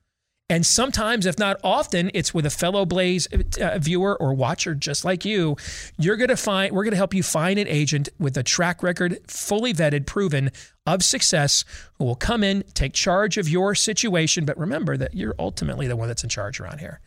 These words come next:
and lead you to the finish line of what can be one of the more stressful things you'll ever do in your life, all right?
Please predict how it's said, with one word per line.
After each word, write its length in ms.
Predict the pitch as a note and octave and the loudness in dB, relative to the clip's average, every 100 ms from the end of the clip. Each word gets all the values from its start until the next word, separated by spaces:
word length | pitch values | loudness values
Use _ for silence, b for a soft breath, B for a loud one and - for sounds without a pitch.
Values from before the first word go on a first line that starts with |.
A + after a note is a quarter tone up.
| B B B B - | B B B B 0
and 260 | F3+ F3 | 4 4
lead 320 | F3 B3+ B3 | 4 2 2
you 400 | G3 B3 G3 E3+ E3 | 2 2 4 4 2
to 120 | F#3 | 0
the 100 | D#3 | -2
finish 460 | - D#4 C#4 - | 0 0 2 2
line 380 | D#3+ C#3 C3+ C#3 | 2 2 2 2
of 120 | D3 | 2
what 140 | C#3+ F3 | 0 0
can 120 | A3 | 0
be 140 | F#3+ | 0
one 140 | F#3 F3 | 2 2
of 60 | |
the 40 | D#3 | 2
more 160 | C3+ | 2
stressful 460 | B2+ - D#3 D#3+ - | 0 0 0 0 -2
things 280 | E3 D#3+ D3+ | 0 2 2
you'll 120 | C#3 | 2
ever 160 | C3+ C3+ | 2 2
do 140 | C3+ | 2
in 60 | C3 | 2
your 100 | B2+ | 0
life, 360 | A2+ F2+ - - | 0 -4 -8 -6
all 80 | A2 | -4
right? 220 | B2+ | -2